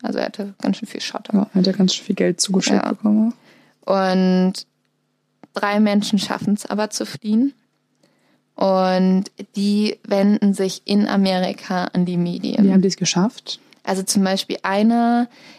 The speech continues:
Speaker 1: ist halt durch den Urwald gerannt und hat dann die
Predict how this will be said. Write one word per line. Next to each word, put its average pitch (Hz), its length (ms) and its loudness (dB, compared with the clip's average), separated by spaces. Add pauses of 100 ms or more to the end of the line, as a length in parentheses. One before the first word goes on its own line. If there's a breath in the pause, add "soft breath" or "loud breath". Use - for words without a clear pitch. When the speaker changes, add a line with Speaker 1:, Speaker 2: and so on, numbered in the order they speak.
Speaker 1:
ist 220 160 -4
halt 190 140 -2
durch 180 100 -4
den 180 260 -2
Urwald 226 400 -2
gerannt 202 540 0
und 180 160 0
hat 190 140 -6 (100)
dann 202 520 2 (120)
die 180 320 -6